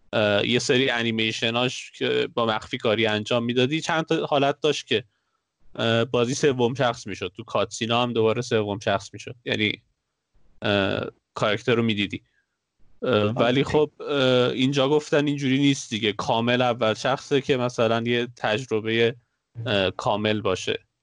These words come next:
Speaker 2: توی این مورد اگه از اسکایریم و فالاوت و یا همین حتی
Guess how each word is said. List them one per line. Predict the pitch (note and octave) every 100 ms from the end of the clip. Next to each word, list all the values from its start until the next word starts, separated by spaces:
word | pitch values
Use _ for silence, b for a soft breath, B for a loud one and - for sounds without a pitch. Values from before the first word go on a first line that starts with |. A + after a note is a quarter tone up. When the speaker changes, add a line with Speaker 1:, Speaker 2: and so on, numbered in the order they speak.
| _ _ _ _ _ _ _ _ -
Speaker 2:
توی | - C3+ D3
این | C#3 C#3 C#3+
مورد | C#3+ C#3 C#3
اگه | C3+ C3 B2
از | A#2+ A2+ A2+ -
اسکایریم | - - - A#2+ A#2 B2 C#3+
و | C#3 A#2 A2+ -
فالاوت | - A2 G#2+ A#2+ C3+ - C3+
و | A2
یا | A2+
همین | A2+ C#3+ C#3+
حتی | D3